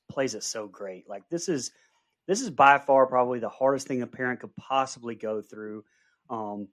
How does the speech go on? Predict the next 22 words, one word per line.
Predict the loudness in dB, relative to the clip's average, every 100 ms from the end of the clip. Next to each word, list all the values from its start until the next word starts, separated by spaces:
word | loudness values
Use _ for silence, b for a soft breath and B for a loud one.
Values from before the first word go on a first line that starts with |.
| -10
you | -10
know, |
you're | -8 -6 -4
told | 2 2 2
nothing | 0 0 0 -2 -4
can | -4 -6
be | -4
done | -4 -6
for |
your | -12 -12
son | -12 -12 -12
and | -10
you | -10 -8
have | -6 -6
to | -8
let | -10 -10 -10
them | -16
pass. | -14 -14 -12 -12 -14 _ _ _ _
It's | -8
just | -6 -2
such | 0 0
a | -4